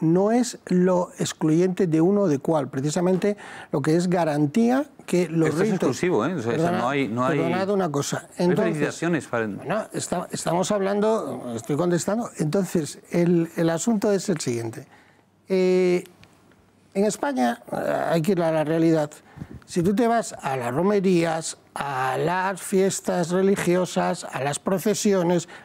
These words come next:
Speaker 1: van todos los alcaldes, de cualquier partido político, o sea, pesoe, lo que quiera. Mirad, eh, por primera vez este año se hizo el protocolo, digamos, neutral, de jurar los cargos públicos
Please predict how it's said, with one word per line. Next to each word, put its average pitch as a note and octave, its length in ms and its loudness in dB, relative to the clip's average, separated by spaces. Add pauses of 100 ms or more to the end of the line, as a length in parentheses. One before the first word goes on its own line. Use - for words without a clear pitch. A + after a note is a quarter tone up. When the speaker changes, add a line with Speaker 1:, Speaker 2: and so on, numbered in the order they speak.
(140)
Speaker 1:
van G3+ 600 -2
todos G3 340 2
los F3+ 220 0
alcaldes, B2+ 580 -4
de F3+ 140 2
cualquier F3+ 560 0
partido F#3 640 0
político, B2+ 760 -4 (280)
o - 20 -20
sea, D3+ 200 -4
pesoe, G#3+ 600 0
lo F#3+ 140 0
que C3 140 -2
quiera. A#2+ 300 -4 (360)
Mirad, F3 240 0 (420)
eh, F#3+ 560 2
por G3 160 0
primera A#3 360 2
vez A3+ 320 -2
este G3 280 -2
año F3+ 380 0
se - 160 -2
hizo G3 200 2
el E3+ 100 2
protocolo, E3 760 0
digamos, E3 500 0
neutral, F3+ 560 -2 (280)
de F3 160 2
jurar F3+ 340 0
los D3 180 -6
cargos E3 360 -4
públicos D3+ 640 0